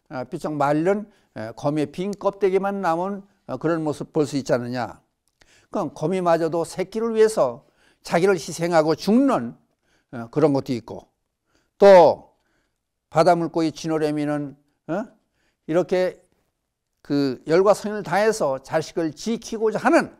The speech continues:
그런 부성애가, 그러니까 거미의 세계에서는 암컷에 대한 얘기를 했고, 어,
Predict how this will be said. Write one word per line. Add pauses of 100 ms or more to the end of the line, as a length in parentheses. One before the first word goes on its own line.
(640)
그런
부성애가, (680)
그러니까
거미의
세계에서는
암컷에
대한
얘기를
했고, (400)
어,